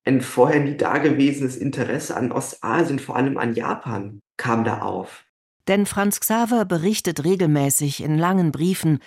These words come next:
Speaker 2: die übersetzt und vielfach publiziert werden.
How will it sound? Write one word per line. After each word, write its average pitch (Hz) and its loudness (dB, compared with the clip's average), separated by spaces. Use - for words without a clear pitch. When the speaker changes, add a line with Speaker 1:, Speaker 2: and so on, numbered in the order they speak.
Speaker 2:
die 156 -2
übersetzt 156 -2
und 175 -2
vielfach 254 -2
publiziert 170 -2
werden. 98 -4